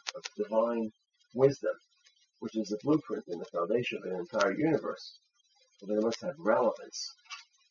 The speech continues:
for everything and everyone which inhabits that universe. So, even though it's a parochial sounding statement extolling the importance and virtue of the Torah given to the Jews,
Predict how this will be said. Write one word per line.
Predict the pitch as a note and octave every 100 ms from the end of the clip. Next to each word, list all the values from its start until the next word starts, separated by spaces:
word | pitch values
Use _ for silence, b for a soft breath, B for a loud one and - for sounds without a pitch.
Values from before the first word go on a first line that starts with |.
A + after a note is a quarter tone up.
| _ _
for | F#2+
everything | G2 F#2+ G2 F2+ F2
and | E2
everyone | F2+ F#2 F2+ F#2+
which | E2+ -
inhabits | E2+ C3 - -
that | - -
universe. | - - - - - - _ C6+ - - _ - -
So, | - - - - - _ _ - - - -
even | C#3 D#3
though | C#3+ A#2+
it's | - G2+
a | F2+ - - - - -
parochial | A#2 B2+ C3 A#2
sounding | A2 A#2 G#2+ D3
statement | - C#3+ C#3 A2 -
extolling | - - C3 C3 A2+
the | G2 F#2 F2+
importance | G#2 - A#2+ A2+ -
and | - F2+
virtue | A#2+ A#2+ G#2
of | F2+
the | - C3
Torah | C#3 C3+ - - _ _ _ B2+
given | C#3 C3
to | G#2+
the | - -
Jews, | D#3 A2+ -